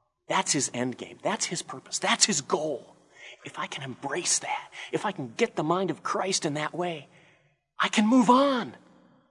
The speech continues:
Let's ask God to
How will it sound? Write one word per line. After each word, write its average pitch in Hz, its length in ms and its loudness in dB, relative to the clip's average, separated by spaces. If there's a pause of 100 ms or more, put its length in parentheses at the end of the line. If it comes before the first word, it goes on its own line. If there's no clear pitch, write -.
(1400)
Let's 196 200 -2
ask 139 240 -2
God 127 240 0
to 90 120 -10